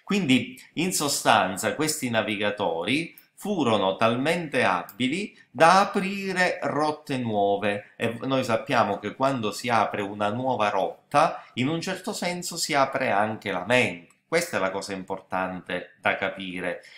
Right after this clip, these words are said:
cioè non è soltanto un'apertura di tipo commerciale, perché si fanno naturalmente degli ottimi affari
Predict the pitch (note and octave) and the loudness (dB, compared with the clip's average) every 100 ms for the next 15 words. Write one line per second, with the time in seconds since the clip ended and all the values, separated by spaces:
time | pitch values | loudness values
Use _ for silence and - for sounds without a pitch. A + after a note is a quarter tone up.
0 | - - C#3 C#3+ A#2+ B2+ G#3 G#3+ - A#2+ | -14 2 8 8 8 4 4 2 2 0
1 | A2+ - B2 A#2 A2 G2+ G#2 G#2 - C3+ | 0 6 8 8 4 0 4 4 2 0
2 | B2+ A#2 A2+ A#2+ A2+ - C3 B2 A2 G2 | 4 6 6 2 -2 -6 -4 2 2 2
3 | G2 B2+ A2 G#2+ G#2+ G#2 G#2 - - G#2+ | -8 -6 -4 -2 -2 -2 -4 -4 2 4
4 | F#2+ F2+ F2+ G#2+ - G#2 - G2 G#2 A2 | 4 2 -2 -8 -8 -10 -8 0 0 0
5 | F#2 F2+ G#2 F#2+ F#2+ G2 A2 G2+ F#2 F#2+ | -6 -6 -4 -2 0 0 -4 -4 -6 -6
6 | G#2+ A2 - G2 F#2+ F#2 - C3 G#2 F2+ | -6 -6 -8 -8 -8 -8 2 6 6 4
7 | F2+ | -2